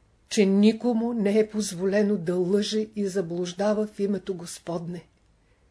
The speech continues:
Иначе те ще се намерят в положението на пророк Валаама, на когото една нощ се яви Господ и рече: „Ако дойдат человеците да те повикат,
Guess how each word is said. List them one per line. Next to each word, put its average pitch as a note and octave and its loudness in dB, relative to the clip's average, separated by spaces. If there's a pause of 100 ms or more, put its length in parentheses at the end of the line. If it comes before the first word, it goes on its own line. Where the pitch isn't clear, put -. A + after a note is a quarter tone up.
(640)
Иначе F#3+ -2
те F#3+ 0
ще - -4
се G3 0
намерят F#3+ 2
в - -20
положението F#3 -2
на E3+ -6
пророк F3+ -2
Валаама, F3+ -4 (800)
на F3+ -4
когото F#3 2
една G3 4
нощ G3+ 0
се F#3+ 2
яви F3 2
Господ A3 0
и F3+ -2
рече: F3 -6 (1080)
„Ако D3 -10
дойдат G#3 6
человеците F#3 0
да D#3+ -8
те D#3+ -12
повикат, - -6